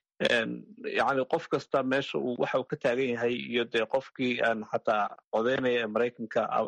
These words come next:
ee, een, horey go'aan u gaadhin cid uu codeyn lahaa.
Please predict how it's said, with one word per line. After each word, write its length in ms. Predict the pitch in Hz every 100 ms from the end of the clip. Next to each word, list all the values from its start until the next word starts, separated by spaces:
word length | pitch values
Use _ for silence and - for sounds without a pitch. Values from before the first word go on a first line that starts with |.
| -
ee, 320 | 110 104 101 _ _ _ _ _ _
een, 200 | - 131
horey 280 | 120 131 151
go'aan 400 | 131 135 139 139
u 60 | 143 127
gaadhin 320 | 123 131 131
cid 160 | 147 135
uu 140 | 135
codeyn 300 | 117 120 127
lahaa. 320 | 117 107 98